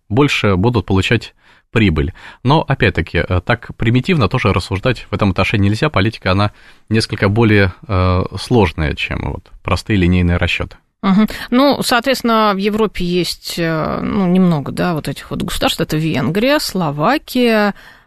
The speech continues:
Speaker 2: а, Сербия, которые мы можем сказать более-менее с хорошим к нам отношением.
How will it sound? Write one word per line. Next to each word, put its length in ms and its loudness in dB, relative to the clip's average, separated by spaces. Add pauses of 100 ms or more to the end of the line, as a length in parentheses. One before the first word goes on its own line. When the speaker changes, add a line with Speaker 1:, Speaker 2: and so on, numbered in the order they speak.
Speaker 2:
а, 280 0
Сербия, 1080 0
которые 340 -2
мы 80 2
можем 680 -2
сказать 280 -8
более-менее 1080 -2
с 100 -8
хорошим 380 -2
к 80 -16
нам 120 -6
отношением. 640 -10